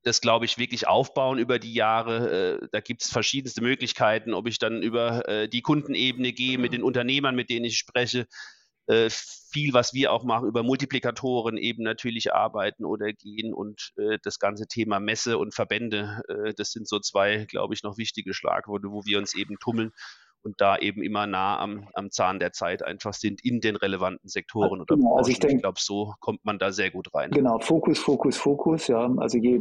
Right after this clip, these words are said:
Speaker 2: je seniorer ich werde auf der, auf der Leiter, desto mehr gucken, äh, wo fühle ich mich wohl, wo habe ich schon ein bisschen Traction.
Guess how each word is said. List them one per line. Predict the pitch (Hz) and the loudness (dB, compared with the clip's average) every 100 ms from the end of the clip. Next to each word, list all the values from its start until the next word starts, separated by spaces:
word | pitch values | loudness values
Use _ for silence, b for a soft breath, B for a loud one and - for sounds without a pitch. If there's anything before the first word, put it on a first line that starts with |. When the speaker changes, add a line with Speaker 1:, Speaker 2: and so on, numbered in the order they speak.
| - | 2
Speaker 2:
je | 123 117 104 127 127 | 2 2 2 0 -2
seniorer | - 139 120 127 123 127 | 2 4 6 6 6 2
ich | 123 | 4
werde | 120 113 123 131 | 4 4 4 0
auf | - | 2
der, | 127 117 113 | 4 4 4
auf | 117 | 2
der | - 113 | 2 4
Leiter, | 110 110 123 | 4 4 2
desto | 110 107 123 | 2 2 2
mehr | 113 120 | 4 4
gucken, | 120 135 - 131 127 - | 2 -2 2 2 2 2
äh, | 131 | 2
wo | 113 131 120 120 | 4 4 4 4
fühle | - 123 | 4 4
ich | 123 | 6
mich | 123 113 | 4 4
wohl, | 127 127 | 6 6
wo | 117 110 | 6 4
habe | 123 | 0
ich | 123 | 0
schon | 131 123 | 2 2
ein | |
bisschen | 117 - 123 | 0 0 0
Traction. | 135 123 - 135 | 2 2 0 -4